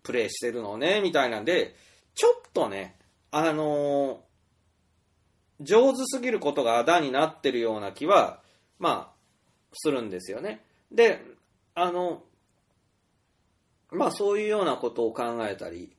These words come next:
して、あの、線とかも、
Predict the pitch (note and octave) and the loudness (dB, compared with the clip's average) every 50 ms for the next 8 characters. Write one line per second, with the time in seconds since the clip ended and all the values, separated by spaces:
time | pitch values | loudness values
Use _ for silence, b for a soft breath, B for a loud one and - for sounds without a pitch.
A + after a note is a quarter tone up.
0 | _ _ _ _ _ _ - - - - F#3 F3+ C#3 G2 - - - _ _ _ | _ _ _ _ _ _ -20 -18 -4 0 4 4 4 4 2 -2 -12 _ _ _
1 | _ _ _ _ _ _ _ - C#3+ C#3+ C#3+ C#3+ C#3 C3+ C3+ C3 C3 B2+ C#3+ - | _ _ _ _ _ _ _ -6 -4 -2 -2 -2 -4 -4 -4 -4 -4 -6 -8 -10
2 | - - B3 B3 A#3 G3+ - - B2+ A2+ - F#2 F#2 A2 D3 F#3 F#3 D3+ A2+ F#2 | -6 -2 0 2 2 0 0 -2 -2 -4 -4 -6 -6 -2 2 2 4 4 2 0
3 | D#2+ - | -4 -12